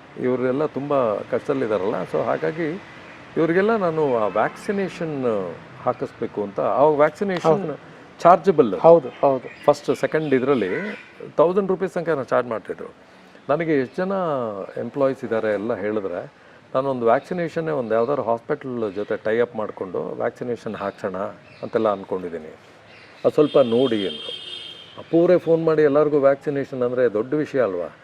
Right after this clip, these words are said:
Speaker 1: ನಾನು ಫೋನ್ ಮಾಡಿ, ಆಮೇಲೆ ನನ್ನ ಫ್ರೆಂಡ್ ಒಬ್ಬರು ಡಾಕ್ಟ್ರು, ಡಾಕ್ಟರ್ ಅರುಣ್ ನಾಯಕ್ ಅಂತ, ನ್ಯೂರೋ ಸರ್ಜನ್, ಅವರು ಬನ್ನೇರುಘಟ್ಟ ಅಪೋಲೋನಲ್ಲಿ ಕೆಲಸ ಮಾಡ್ತಾರೆ.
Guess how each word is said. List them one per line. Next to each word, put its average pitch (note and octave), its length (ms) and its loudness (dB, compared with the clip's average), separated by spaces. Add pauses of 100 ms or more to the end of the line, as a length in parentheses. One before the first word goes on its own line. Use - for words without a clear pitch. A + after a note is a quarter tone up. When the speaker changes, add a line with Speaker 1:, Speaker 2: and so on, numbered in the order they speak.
(460)
Speaker 1:
ನಾನು C#3 180 0
ಫೋನ್ D3 220 0
ಮಾಡಿ, C3+ 240 4
ಆಮೇಲೆ C3 220 0
ನನ್ನ B2 340 -2
ಫ್ರೆಂಡ್ F#3 320 -2
ಒಬ್ಬರು A#2 220 0
ಡಾಕ್ಟ್ರು, G#2 500 2 (340)
ಡಾಕ್ಟರ್ A2+ 280 -2
ಅರುಣ್ C#3 320 0
ನಾಯಕ್ A#2+ 340 0
ಅಂತ, F#2 180 -6
ನ್ಯೂರೋ A#2+ 420 0
ಸರ್ಜನ್, F#2+ 420 -2 (540)
ಅವರು F3+ 320 6
ಬನ್ನೇರುಘಟ್ಟ D#3+ 500 4
ಅಪೋಲೋನಲ್ಲಿ C3 720 4
ಕೆಲಸ A2 220 -2
ಮಾಡ್ತಾರೆ. E2 720 -6